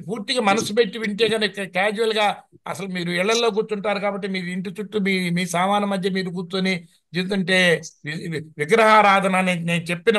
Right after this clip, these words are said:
ఒక్క మాటని పాటించండి, జీవితం మొత్తం మారపోతే అప్పుడు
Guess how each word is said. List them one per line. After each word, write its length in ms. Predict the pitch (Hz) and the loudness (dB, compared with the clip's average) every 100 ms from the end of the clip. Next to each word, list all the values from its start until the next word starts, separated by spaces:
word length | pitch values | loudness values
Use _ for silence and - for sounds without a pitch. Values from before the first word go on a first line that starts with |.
| 190 | 0
ఒక్క 180 | - 175 | -2 0
మాటని 540 | 170 165 220 220 214 | 2 2 2 0 -4
పాటించండి, 600 | - 196 208 196 196 190 175 | -2 -2 -2 -6 -6 -6 -4
జీవితం 340 | 185 208 196 190 | -4 -4 -4 -6
మొత్తం 220 | 196 220 180 - _ 170 175 165 170 175 | -2 0 -2 -8 _ -8 -6 -6 0 4
మారపోతే 460 | 180 196 175 175 | 4 4 2 2
అప్పుడు 300 | 180 175 160 | 0 0 0